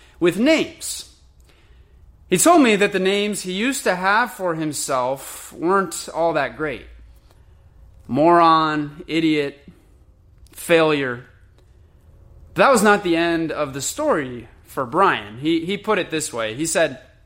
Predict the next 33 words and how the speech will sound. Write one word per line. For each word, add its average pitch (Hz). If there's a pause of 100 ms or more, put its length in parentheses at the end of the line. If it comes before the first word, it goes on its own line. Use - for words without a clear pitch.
(880)
I 170
was 202
introduced 220
to 202
this 190
idea 160
of 147
having 170
and 147
asking 147
God 131
for 147
a 143
new 208
name 151
many 139
years 151
ago. 101 (1000)
I 180
remember 247
on 208
several 202
occasions 190 (100)
asking 196
God 143
for 151
a -
new 147
name, 185
but 139 (220)
he 165
was 139
silent. 269